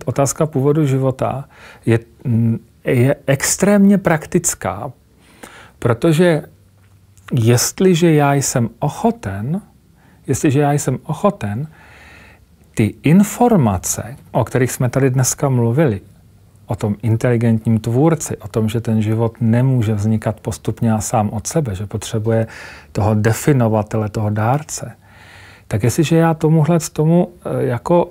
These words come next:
začnu nějakým způsobem, eh, o tom přemýšlet, o těchto těch souvislostech,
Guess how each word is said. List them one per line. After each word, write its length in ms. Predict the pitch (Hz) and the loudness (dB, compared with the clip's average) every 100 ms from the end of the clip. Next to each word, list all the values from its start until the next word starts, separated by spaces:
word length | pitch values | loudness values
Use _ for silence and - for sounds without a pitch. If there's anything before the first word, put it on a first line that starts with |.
| - | -6
začnu 580 | 131 104 117 - - 180 | -6 -2 -2 -2 0 2
nějakým 420 | 160 135 143 160 | 2 0 0 -2
způsobem, 760 | 151 - 127 - 151 175 165 127 - - - - - | -2 -8 -8 -2 0 2 0 -2 -12 -20 -20 -18 -4
eh, 400 | 117 113 107 101 - - _ _ _ _ | 0 2 0 -2 -8 -20 _ _ _ _
o 80 | 101 | -2
tom 200 | 165 214 | 2 2
přemýšlet, 800 | - 110 104 104 - 107 110 160 | 2 0 0 0 -4 -6 -6 -6
o 80 | 117 | -4
těchto 280 | 131 127 135 | -2 0 0
těch 200 | 170 160 | 0 -4
souvislostech, 920 | - 110 107 - 120 - 117 165 - | -2 -2 -2 -4 -12 -10 -12 -12 -14